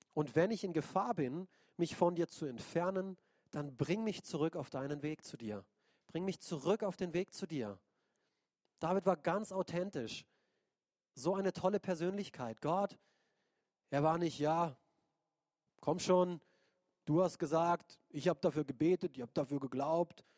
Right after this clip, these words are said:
Ähm, nee, Gott, durchforsche mich. Ich weiß, a-, nicht alles, was ich tue, ähm, ist richtig. Zeig mir, wo ich vielleicht aus der falschen Motivation heraus Dinge tue. Warum will ich unbedingt diese andere Arbeitsstelle? Warum will ich unbedingt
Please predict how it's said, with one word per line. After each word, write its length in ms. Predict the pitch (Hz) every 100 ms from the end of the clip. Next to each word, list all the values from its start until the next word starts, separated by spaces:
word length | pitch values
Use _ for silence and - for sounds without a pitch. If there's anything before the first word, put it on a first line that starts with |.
| _ _
Ähm, 320 | 143 139 139 - _ _ _ _ _ 135
nee, 160 | 165
Gott, 300 | 175 175 190 -
durchforsche 520 | - 151 - 170 196 185
mich. 160 | 139
Ich 100 | 135
weiß, 360 | 151 180 180 -
a-, 140 | 160 180
nicht 320 | 170 180 -
alles, 260 | 180 196
was 140 | 196 170
ich 160 | 160 -
tue, 460 | 202 208 170 147 - _ _ -
ähm, 380 | 156 156 156 151 _ _ _
ist 280 | 151 143 151
richtig. 320 | 185 156 -
Zeig 280 | 160 175 202
mir, 180 | 185
wo 200 | 165 170
ich 160 | 175 -
vielleicht 500 | - 170 170 170 - - _ _
aus 160 | 156 -
der 100 | 160
falschen 480 | - 165 185 -
Motivation 580 | 180 170 165 156 - 156
heraus 360 | 143 143 143 -
Dinge 260 | 147 151
tue. 320 | - 143 120 110 - -
Warum 280 | 170 202
will 160 | 170 220
ich 160 | 214 -
unbedingt 580 | 214 190 - 180 151 -
diese 260 | 170 156 190
andere 400 | 156 165 156 156
Arbeitsstelle? 840 | 139 147 143 - - 127 113 101 - _ _ _ _ _ _ -
Warum 340 | 160 196 170
will 160 | 180 226
ich 220 | 214 -
unbedingt 580 | 214 185 175 165 156